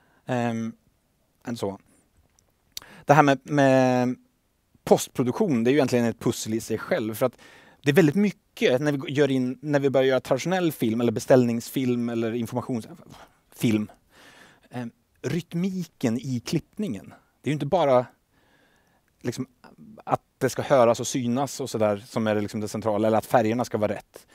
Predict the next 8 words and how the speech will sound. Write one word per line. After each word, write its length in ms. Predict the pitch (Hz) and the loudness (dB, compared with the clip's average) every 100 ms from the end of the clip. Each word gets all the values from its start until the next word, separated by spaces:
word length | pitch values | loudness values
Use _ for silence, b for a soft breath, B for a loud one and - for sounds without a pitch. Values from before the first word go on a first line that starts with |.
| b b | b b
Utan 140 | 127 | -6
du 60 | 127 | -2
har 60 | |
ju 60 | 131 | -2
en 160 | 131 | -2
rytm 400 | 131 185 - 139 139 | -4 -8 -12 -18 -14
i 180 | 131 123 | -10 -10
berättandet 960 | 120 175 - _ 104 98 - - - | -8 -10 -10 _ -10 -10 -18 -20 -20